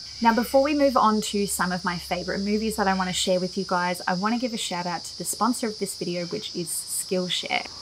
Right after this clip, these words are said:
Skillshare not only support this channel, but have made it possible for me to watch even more videos about how to make videos, so I can then go on and produce my own videos. Anyway,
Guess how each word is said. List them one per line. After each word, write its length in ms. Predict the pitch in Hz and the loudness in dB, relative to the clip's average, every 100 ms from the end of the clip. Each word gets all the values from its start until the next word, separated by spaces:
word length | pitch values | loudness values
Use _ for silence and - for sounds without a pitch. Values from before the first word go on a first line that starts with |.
| - - - | -14 -14 -12
Skillshare 680 | - 285 294 - 302 294 | -2 0 2 0 0 2
not 220 | 262 202 202 | 4 4 2
only 180 | 196 | 0
support 460 | 190 - - - 233 | -2 -4 -4 -4 -2
this 180 | 233 - | -2 -2
channel, 400 | - 208 202 202 | -2 0 0 -2
but 160 | 196 | -2
have 240 | 208 220 214 | -4 -4 -2
made 200 | 220 285 | 0 0
it 100 | 349 | -2
possible 420 | - 440 285 269 | -2 -2 0 -2
for 140 | - | -2
me 180 | 208 190 | -2 -2
to 100 | 185 | -2
watch 320 | 175 170 160 - | -2 -2 -2 -2
even 400 | 185 180 175 175 - | -2 -2 -4 -6 -2
more 240 | 190 190 | 0 0
videos 500 | 180 165 165 185 202 | -2 -2 0 2 0
about 300 | 196 180 170 - - | 0 2 2 0 -2
how 160 | 185 | 0
to 60 | 190 | 2
make 220 | 196 190 | 0 -2
videos, 540 | - 170 185 196 190 - - - | -2 0 0 0 -4 -8 -8 2
so 80 | 214 | 6
I 120 | 196 | 6
can 180 | 220 208 | 6 2
then 220 | 185 202 | 2 0
go 200 | 208 202 | 0 0
on 160 | 180 190 | 2 0
and 180 | 196 - | -2 -6
produce 520 | - 170 160 175 - | -6 -4 -2 -4 -2
my 280 | 190 190 202 | 0 2 2
own 160 | 202 196 - - - - | 2 0 -6 -14 -14 -4
videos. 720 | - 233 196 - - - - - - - - | 2 4 4 0 -4 -4 -8 -10 -14 -10 0
Anyway, 380 | 202 175 165 | 2 2 -2